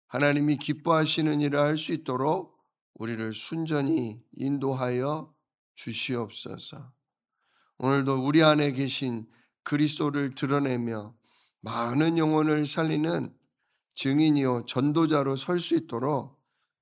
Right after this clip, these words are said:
주여 우리를 주장하여 주시옵소서.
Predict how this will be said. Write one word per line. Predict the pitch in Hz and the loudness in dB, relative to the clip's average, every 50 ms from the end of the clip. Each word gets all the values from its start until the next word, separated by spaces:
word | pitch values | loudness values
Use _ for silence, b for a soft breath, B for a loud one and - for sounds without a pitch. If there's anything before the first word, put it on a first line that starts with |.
| _ | _
주여 | - - - 110 110 110 107 104 101 107 | -14 -8 -4 -2 -2 -2 -2 -6 -8 -6
우리를 | 107 143 151 160 160 156 156 151 143 | -4 0 2 2 2 2 2 0 0
주장하여 | - - 143 127 143 139 135 135 131 127 123 127 139 151 156 160 156 b b b b b b b _ _ _ _ _ _ _ _ | -2 -6 -4 0 0 2 2 2 0 0 0 0 0 0 0 -2 -4 b b b b b b b _ _ _ _ _ _ _ _
주시옵소서. | - - 113 104 - - - 120 113 110 107 - - - 110 - - - - - 117 127 127 | -14 -10 -8 -8 -6 -4 -4 -4 -4 -6 -6 -10 -12 -10 -10 -12 -12 -12 -12 -12 -14 -14 -16